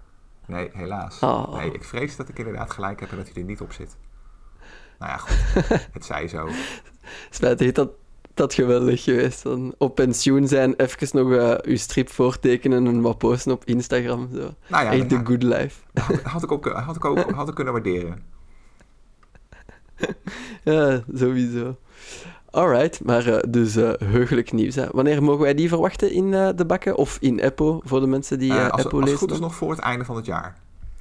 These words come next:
Speaker 1: En dan zal het album, ik ver-,
Speaker 2: Alright,
Speaker 1: ik vermoed
Speaker 2: super.
Speaker 1: dat ze voor het album gewoon mikken op, eh,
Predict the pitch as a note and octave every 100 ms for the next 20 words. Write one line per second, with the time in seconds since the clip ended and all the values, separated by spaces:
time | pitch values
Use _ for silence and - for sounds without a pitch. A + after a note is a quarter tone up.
0 | - - - - - G#2 G#2 G2+ G#2+ G#2
1 | F2 F2+ - G2 A2+ A2+ B2 A#2 A#2 C3+
2 | A2 A2+ B2 A#2+ - A2 - F#2+ G2+ G#2+
3 | G#2+ G#2 G#2 G#2 G2+ G#2+ G#2 G2+ G2 G2